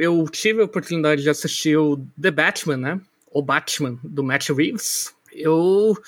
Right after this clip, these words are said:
fui com alguns sentimentos mistos em entrar na sala de cinema ou na minha cama, né? Já que eu vi pelo,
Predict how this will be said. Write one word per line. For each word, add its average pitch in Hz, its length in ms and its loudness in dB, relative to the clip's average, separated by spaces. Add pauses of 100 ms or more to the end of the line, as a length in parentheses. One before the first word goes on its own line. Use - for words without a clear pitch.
(140)
fui 277 300 0
com 269 440 2
alguns 254 540 0
sentimentos - 600 -2
mistos 196 580 0
em 139 100 0
entrar 143 280 0
na 143 100 0
sala 139 260 0
de 135 60 -6
cinema 185 500 0
ou 175 380 0
na 160 140 0
minha 156 160 0
cama, 147 400 -2
né? 135 180 0
Já 135 160 -4
que - 100 -10
eu 139 60 0
vi 131 160 -2
pelo, 131 340 2